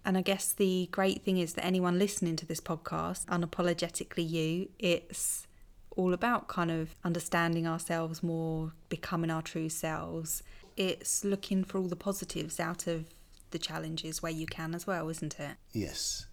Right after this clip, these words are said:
Speaker 2: I would say wisdom generally comes from getting a lot of things wrong.
Speaker 1: <laughs> True. <laughs>
Speaker 2: <laughs> And then being able to learn. And as you s-, what you were saying a second ago, you never stop learning.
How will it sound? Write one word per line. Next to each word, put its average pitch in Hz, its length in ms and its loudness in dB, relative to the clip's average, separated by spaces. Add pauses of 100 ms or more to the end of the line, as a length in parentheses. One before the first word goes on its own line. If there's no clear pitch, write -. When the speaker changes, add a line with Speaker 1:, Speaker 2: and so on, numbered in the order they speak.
(260)
Speaker 2:
I 110 80 8
would 127 200 4
say 113 160 2
wisdom 95 640 2
generally 107 480 2
comes 95 380 0
from 80 180 -4 (140)
getting 92 320 -4
a 85 60 -2
lot 90 260 -2
of - 80 -8
things 82 440 -6
wrong. 82 360 -4
Speaker 1:
<laughs> - 840 10
True. 220 500 6
<laughs> - 340 6 (180)
Speaker 2:
<laughs> - 0 -
And 202 1000 4
then 107 240 6
being 107 220 6
able 95 180 4
to 98 120 -2
learn. 95 500 2
And 135 160 2
as 131 180 6
you 160 80 8
s-, 156 140 0 (260)
what - 200 -4
you 123 80 -2
were 117 60 0
saying 120 300 0
a 120 60 0
second 127 360 -4
ago, 90 320 -2 (720)
you 120 140 4
never 120 240 8
stop - 280 -4
learning. 82 340 -8